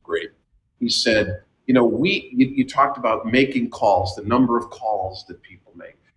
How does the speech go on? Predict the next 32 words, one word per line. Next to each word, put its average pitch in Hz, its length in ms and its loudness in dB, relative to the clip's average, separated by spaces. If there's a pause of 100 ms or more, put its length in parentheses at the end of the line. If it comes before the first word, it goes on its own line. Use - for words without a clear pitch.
(140)
He - 80 -4
said, 113 380 0 (540)
"We 147 220 0
have 208 380 0
to 135 80 -10
do - 220 -8
that, 95 360 0 (220)
or 123 100 6
else 131 180 4
our 123 80 2
people 135 360 -2
wouldn't 123 260 0
make - 220 -4
the - 60 -20
calls." - 540 -6
I 110 60 -12
said, 101 300 -2
"Okay." - 500 -2 (320)
When 120 100 0
I 240 120 4
was 226 140 2
a 98 80 0
banker, - 560 -4 (380)
I, 139 300 4
I 127 160 2
had 151 240 4
to 120 80 2
make 101 220 -2
twenty 110 240 -6
calls 101 800 0
a 110 120 -4
week, 117 300 -2